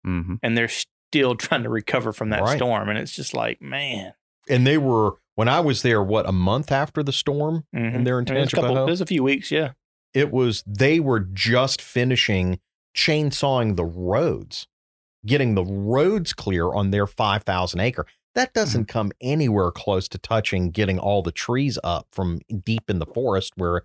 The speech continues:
Speaker 3: they don't even have roads and that sort of thing,
Speaker 1: Right.
Speaker 3: you know? So, I mean, they're still, I'm sure they're still digging that out. I haven't confirmed that, but, but I'm, I'm sure that work is still undergoing and will be for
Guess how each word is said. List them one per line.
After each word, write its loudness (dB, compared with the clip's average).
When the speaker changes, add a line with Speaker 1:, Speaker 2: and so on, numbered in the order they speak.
Speaker 3:
they 2
don't 4
even 0
have 0
roads -2
and -4
that -4
sort -8
of -10
thing, -2
Speaker 1:
Right. 0
Speaker 3:
you 0
know? -2
So, -2
I -2
mean, 0
they're 2
still, 0
I'm 2
sure 2
they're 2
still 0
digging 0
that 0
out. 0
I 2
haven't 0
confirmed -4
that, -2
but, -4
but 0
I'm, 0
I'm 0
sure 0
that -2
work -4
is -4
still 0
undergoing -2
and -4
will 0
be -4
for -4